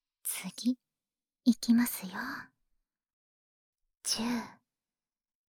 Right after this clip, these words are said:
だんだん気持ちよさが薄れてきたでしょ？精液と一緒に、快感も興奮も奪われていく。九。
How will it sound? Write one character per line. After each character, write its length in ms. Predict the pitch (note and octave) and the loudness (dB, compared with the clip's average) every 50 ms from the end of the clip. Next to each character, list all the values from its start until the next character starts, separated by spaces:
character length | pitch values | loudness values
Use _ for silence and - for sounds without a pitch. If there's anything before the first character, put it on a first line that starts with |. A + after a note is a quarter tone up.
| _ _ _ _ _ _ _ - | _ _ _ _ _ _ _ 0
だ 180 | G#3+ G3+ G#3+ | 2 2 2
ん 140 | A3 A3+ A3+ | 2 0 0
だ 120 | A3+ A#3 | 0 0
ん 140 | A#3 A#3 A#3 | 0 0 -2
気 140 | - - A3 | -4 -4 -2
持 160 | G#3+ A3+ A#3 | -2 -2 -2
ち 180 | - - - B3+ | -4 0 0 0
よ 60 | B3+ | 0
さ 160 | - - B3 | 0 -4 -6
が 160 | - F#3 F3+ F3 | -6 -6 -10 -10
薄 220 | E3+ - - B3 | -8 -6 -4 -4
れ 100 | - C#4+ - | -4 -4 -4
て 120 | - B3 | -4 -6
き 100 | - - | -6 -6
た 140 | - G#3 G3+ | -8 -8 -8
で 100 | - F#3+ | -8 -8
し 160 | - - - | -8 -8 -8
ょ？ 40 | - - F3+ - - _ _ _ _ _ - - - - - - - - - - _ _ | -8 -10 -10 -12 -14 _ _ _ _ _ -12 -12 -10 -10 -12 -14 -16 -18 -20 -20 _ _
精 220 | - - - - A3 | -14 -8 0 2 4
液 480 | G#3+ A3 G#3 G3+ F#3 F3+ - - - | 4 4 4 2 -2 -6 -8 -10 -10
と 120 | - F3 F3 | -10 -10 -10
一 220 | E3 D#3+ - - - | -10 -12 -14 -12 -10
緒 240 | - - - F#3+ F#3+ | -10 -10 -8 -10 -10
に、 300 | G3 G3+ G#3+ A3 A3+ - _ - - - - - - - - - | -10 -8 -10 -10 -12 -14 _ -18 -16 -14 -14 -14 -14 -16 -10 -8
快 260 | - - G#3+ G#3+ A3 | -2 2 4 4 4
感 380 | - - - A3+ A3 A3 A3 A3 | 2 4 4 4 6 4 2 -2
も 100 | G#3+ G#3+ - - | -6 -8 -10 -14
興 240 | - - G#3 A3+ | -14 -12 -10 -10
奮 360 | A#3+ - - C4 C4 B3 B3 B3 | -10 -4 4 6 6 6 6 4
も 280 | B3 A#3+ A#3+ A3+ G#3 | -2 -4 -2 -4 -4
奪 180 | - - - - | -6 -6 -10 -10
わ 140 | - C#4+ C#4+ | -10 -12 -12
れ 80 | D4 - | -14 -14
て 140 | - - | -16 -16
い 40 | G3 - - - _ _ - | -16 -16 -20 -20 _ _ -18
く。 180 | - - - _ _ _ _ _ _ _ _ - - - - - - - - - - - _ _ _ _ _ _ _ _ _ - | -18 -18 -18 _ _ _ _ _ _ _ _ -18 -16 -14 -14 -14 -14 -16 -18 -18 -20 -20 _ _ _ _ _ _ _ _ _ -8
九。 420 | - - - - B3+ B3+ A#3+ A#3 | -4 -2 2 4 4 4 4 2